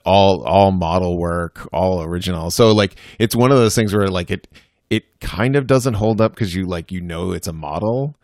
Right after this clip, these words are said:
but at the same time, it looks so like that nostalgic eighties sci-fi movie.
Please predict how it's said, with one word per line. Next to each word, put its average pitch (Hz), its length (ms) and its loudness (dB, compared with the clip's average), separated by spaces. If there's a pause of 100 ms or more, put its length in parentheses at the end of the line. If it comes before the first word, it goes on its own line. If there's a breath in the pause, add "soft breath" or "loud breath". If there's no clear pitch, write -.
(120)
but 98 120 0
at - 80 -8
the 95 100 -2
same 101 280 -2
time, 92 280 -4
it 90 100 -6
looks 98 240 -8
so 98 600 0
like 92 260 -4
that 85 180 -6
nostalgic 87 1160 -8
eighties 90 400 -6
sci-fi 80 380 -6
movie. 80 480 -10